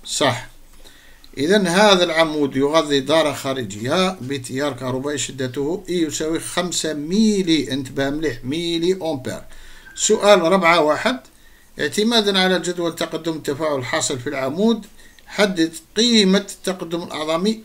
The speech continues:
إكس max. إذن أول حاجة نقوم بها هو إنجاز جدول التقدم. لاحظوا جدول التقدم كنا درناه في الجزء الأول، هو نفسه دايما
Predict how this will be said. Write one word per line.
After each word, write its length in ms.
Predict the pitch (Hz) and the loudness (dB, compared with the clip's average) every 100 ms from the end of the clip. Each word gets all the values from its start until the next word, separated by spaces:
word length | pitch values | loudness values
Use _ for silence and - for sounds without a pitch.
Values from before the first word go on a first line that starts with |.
| - | -8
إكس 380 | 202 - - 214 - - | -4 -2 0 -2 -6 -8
max. 680 | 117 135 165 117 - - - - _ - - - - - - - | -4 2 2 2 -4 -6 -8 -20 _ -20 -20 -20 -20 -20 -14 -4
إذن 220 | 139 190 | 0 2
أول 300 | 180 185 175 | 4 2 2
حاجة 360 | - 170 165 170 | 2 0 2 -2
نقوم 280 | 160 156 139 | -2 -4 -2
بها 200 | 143 165 | 0 2
هو 200 | 151 151 | 0 -2
إنجاز 600 | 139 135 160 156 139 131 | -4 -2 0 -2 -4 -8
جدول 260 | 139 165 | 0 0
التقدم. 540 | 165 - 151 131 117 95 110 | 0 -4 -6 -6 -12 -10 -6
لاحظوا 460 | 156 139 165 180 131 | -4 -2 -2 -2 -2
جدول 300 | 143 160 156 | -6 -4 -4
التقدم 500 | - 151 147 151 147 | -4 -8 -8 -10 -10
كنا 220 | - 151 | -6 -4
درناه 320 | 143 143 160 | -4 -4 -6
في 60 | 147 | -8
الجزء 340 | 139 147 151 | -8 -8 -8
الأول، 500 | 139 151 151 170 190 185 - - - - 147 | -8 -6 0 2 0 -2 -16 -20 -20 -4 0
هو 260 | 160 160 | 2 4
نفسه 840 | 143 139 151 202 190 - - 202 - 123 | 2 2 0 -2 -2 -4 0 0 0 -4
دايما 460 | 147 165 175 208 | 0 2 2 -2